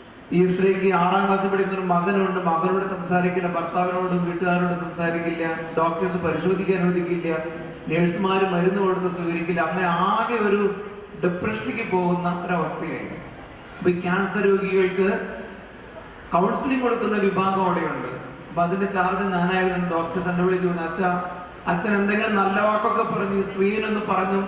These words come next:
മനസ്സിലാക്കും. എത്രയും വേഗം കീമോതെറാപ്പി തുടങ്ങിയില്ലെങ്കിൽ ഈ സ്ത്രീയുടെ സ്ഥിതി ശോചനീയമായി തീരാൻ സാധ്യതയുണ്ട്. അച്ഛൻ എന്തെങ്കിലും ചെയ്യാൻ പറ്റിയാൽ ചെയ്യാൻ" പറഞ്ഞു. അപ്പൊ ഞാൻ പറഞ്ഞു, "ഞാൻ, ഞാൻ പരിശ്രമിക്കാം"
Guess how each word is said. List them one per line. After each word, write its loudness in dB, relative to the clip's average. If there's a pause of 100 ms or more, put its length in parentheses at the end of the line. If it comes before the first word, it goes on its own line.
(100)
മനസ്സിലാക്കും. 0 (220)
എത്രയും 0
വേഗം 2 (160)
കീമോതെറാപ്പി 2
തുടങ്ങിയില്ലെങ്കിൽ 2 (320)
ഈ 4
സ്ത്രീയുടെ 4
സ്ഥിതി 0
ശോചനീയമായി 0
തീരാൻ -2
സാധ്യതയുണ്ട്. 2 (540)
അച്ഛൻ -2
എന്തെങ്കിലും 0
ചെയ്യാൻ 2
പറ്റിയാൽ 0
ചെയ്യാൻ" -2
പറഞ്ഞു. -2
അപ്പൊ -8
ഞാൻ 0
പറഞ്ഞു, 2
"ഞാൻ, 0
ഞാൻ 0
പരിശ്രമിക്കാം" 0